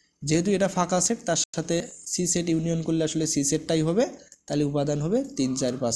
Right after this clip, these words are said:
ছয়, সাত। এখন আমরা ডান পক্ষের মান বের করব। তো আমাদের ডান পক্ষ হচ্ছে প্রথমত আমরা এ ইউনিয়ন সির মান বের করব। তো এ ইউনিয়ন সি সমান কী হবে, এ সেটের উপাদান এক, তিন, পাঁচ ইউনিয়ন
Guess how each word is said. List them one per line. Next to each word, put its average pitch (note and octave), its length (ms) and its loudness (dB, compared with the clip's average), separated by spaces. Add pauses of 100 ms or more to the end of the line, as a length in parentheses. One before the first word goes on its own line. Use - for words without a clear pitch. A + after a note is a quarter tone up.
ছয়, D4 220 2
সাত। - 260 -4 (760)
এখন G3+ 240 4
আমরা G3 180 4
ডান D#3+ 240 4
পক্ষের D#3+ 260 0
মান D3 200 0
বের C#3 180 2
করব। F3 260 0
তো G3 120 0
আমাদের C#3 460 0
ডান C#3 240 0
পক্ষ E3+ 240 -4
হচ্ছে F3+ 300 -2
প্রথমত D#3 500 -2
আমরা D#3 240 -2
এ D3+ 140 0
ইউনিয়ন D#3 300 0
সির C#3 220 -2
মান C3 200 -2
বের C#3 140 2
করব। G#3 480 -2
তো D#3+ 80 -4
এ D#3 120 0
ইউনিয়ন F#3 300 -2
সি F#3+ 180 -2
সমান F#3 280 -2
কী F#3 140 -4
হবে, G3+ 300 2
এ D#3+ 100 2
সেটের E3+ 260 0
উপাদান E3 340 -2
এক, D3+ 200 -4
তিন, E3 180 -4
পাঁচ G3 260 0
ইউনিয়ন D#3 400 0